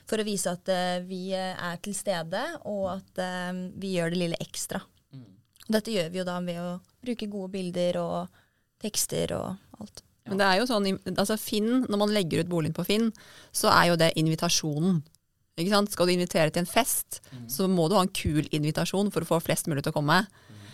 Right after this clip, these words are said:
Speaker 3: Og det er jo forarbeidet, samme som skal du ha en eksamen. Har du, har du lest veldig, veldig godt, så går det jo bra. Har vi gjort et godt forarbeid, ringt interessenter, eh, gjort preppet boligen, eh, tipp topp. Den kunne ikke sett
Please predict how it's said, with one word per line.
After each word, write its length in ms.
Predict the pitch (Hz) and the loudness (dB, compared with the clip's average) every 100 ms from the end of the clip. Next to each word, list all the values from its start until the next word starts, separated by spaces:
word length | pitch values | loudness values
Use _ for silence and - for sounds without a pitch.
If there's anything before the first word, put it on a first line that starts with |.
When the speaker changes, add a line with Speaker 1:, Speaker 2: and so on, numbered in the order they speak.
| - _ | -20 _
Speaker 3:
Og 60 | 196 | 6
det 80 | |
er 80 | 185 | 8
jo 80 | 214 | 6
forarbeidet, 1040 | - 240 185 156 147 151 147 147 233 226 | 4 4 6 2 2 2 2 6 6 4
samme 260 | - 208 170 | 0 2 2
som 100 | 170 | -2
skal 140 | 170 | 2
du 60 | 160 | 2
ha 60 | 165 | 2
en 80 | |
eksamen. 580 | 175 - 156 156 214 233 - _ - | 2 4 4 6 6 6 0 _ 4
Har 240 | 175 175 | 6 6
du, 100 | 165 - - | 2 -8 0
har 160 | 190 | 4
du 80 | 175 | 4
lest 360 | 175 165 175 - | 4 6 4 2
veldig, 460 | 180 196 165 147 | 2 4 4 2
veldig 200 | 160 156 | 2 4
godt, 140 | 160 226 | 2 0
så 100 | 233 | 2
går 160 | 180 | 2
det 40 | 160 | 4
jo 60 | 160 | 8
bra. 160 | 208 208 _ _ _ _ - | 8 8 _ _ _ _ 0
Har 60 | |
vi 60 | 190 | 2
gjort 140 | 175 | 2
et 140 | 180 - | 0 0
godt 220 | 185 - | -2 0
forarbeid, 600 | - 175 156 165 208 226 180 _ | 2 4 6 8 8 6 0 _
ringt 280 | 180 180 180 | 2 2 4
interessenter, 920 | 170 175 175 180 165 160 - 175 175 180 - - - | 2 2 2 4 4 2 8 10 10 6 -10 -20 -8
eh, 260 | - 165 160 | 2 6 6
gjort 220 | 165 175 - | 4 -2 2
preppet 380 | 196 - 180 175 | 2 2 -2 2
boligen, 400 | 185 156 180 190 | 4 4 2 2
eh, 140 | 165 165 | -2 0
tipp 240 | - 208 - | 0 0 2
topp. 180 | 185 - 175 | 0 2 2
Den 100 | 196 | 2
kunne 220 | 208 185 | 4 4
ikke 100 | 156 | 4
sett 240 | 202 - | 4 2